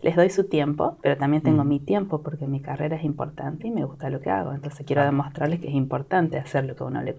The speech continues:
Speaker 1: le gusta.
Speaker 2: ¿Y cómo fue tu historia? ¿Cómo llegaste a Silicon Valley? ¿Viniste probando suerte? ¿Viniste por un trabajo? ¿Cómo, cómo llegaste acá?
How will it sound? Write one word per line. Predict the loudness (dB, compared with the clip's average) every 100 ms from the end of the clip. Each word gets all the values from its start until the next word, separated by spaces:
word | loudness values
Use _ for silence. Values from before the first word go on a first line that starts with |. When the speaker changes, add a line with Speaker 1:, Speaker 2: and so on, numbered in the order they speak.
| -6
Speaker 1:
le | -4
gusta. | -4 -8 -20 _ 0
Speaker 2:
¿Y | 8
cómo | 10 10
fue | 10 8
tu | 8
historia? | 6 8 10 10
¿Cómo | 10 12
llegaste | 12 10 10 8
a | 8
Silicon | 8 6 8 10
Valley? | 10 8 4
¿Viniste | 6 6 6
probando | 8 10 8 8
suerte? | 12 12 12 6 10 12 12 12
¿Viniste | 10 8 2
por | 4 6
un | 6
trabajo? | 6 8 8 8
¿Cómo, | 10 8 8
cómo | 8
llegaste | 8 8 4
acá? | -4 -4